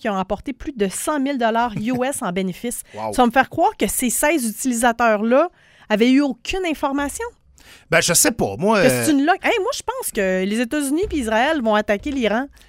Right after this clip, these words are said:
Speaker 2: Ben, à une semaine de la vague orange, je l'aurais peut-être essayé. Moi, de gager pour le N P D, là.
Speaker 1: Ouais.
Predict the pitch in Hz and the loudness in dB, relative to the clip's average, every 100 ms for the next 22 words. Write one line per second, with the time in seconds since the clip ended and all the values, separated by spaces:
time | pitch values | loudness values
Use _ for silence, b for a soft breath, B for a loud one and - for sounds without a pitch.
0 | b b b 151 233 185 269 302 - 254 | b b b 2 6 6 6 4 6 6
1 | 247 302 214 175 156 190 175 165 180 240 | 4 4 4 4 6 4 6 4 2 0
2 | 165 113 156 185 220 277 254 220 - 147 | -2 0 2 2 2 0 2 2 2 0
3 | 110 190 190 202 196 233 185 196 196 196 | -2 -2 2 2 2 -2 0 2 2 2
4 | 202 202 254 233 214 196 233 | 0 0 0 -2 -6 -10 -16